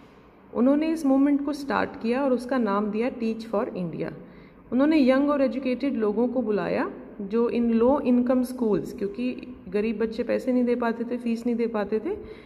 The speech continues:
बहुत कम फीस देते थे, लो इनकम स्कूल्स में बुलाया, बहुत लोगों को इनवाइट किया और बहुत लोगों ने अपने सक्सेसफुल जॉब्स को छोड़ के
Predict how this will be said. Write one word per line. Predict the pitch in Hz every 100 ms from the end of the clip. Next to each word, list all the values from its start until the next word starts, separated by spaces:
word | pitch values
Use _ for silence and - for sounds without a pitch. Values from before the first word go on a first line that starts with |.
| - - -
बहुत | 247 262
कम | 254 262
फीस | 262 220
देते | 170 170 170 170
थे, | 160 - - -
लो | 226 302 339
इनकम | 302 302 285
स्कूल्स | - 254 254 247
में | 247 240
बुलाया, | 220 180 180 208
बहुत | 415 277 202 202
लोगों | 208 214
को | 214
इनवाइट | 240 196 175 170 -
किया | 226
और | 349 269
बहुत | 226 247 302 -
लोगों | 320 285 285
ने | 285
अपने | 285 294
सक्सेसफुल | - - - 226 - - 330
जॉब्स | 190 208 233 226
को | 294
छोड़ | 285 - 202 202
के | 196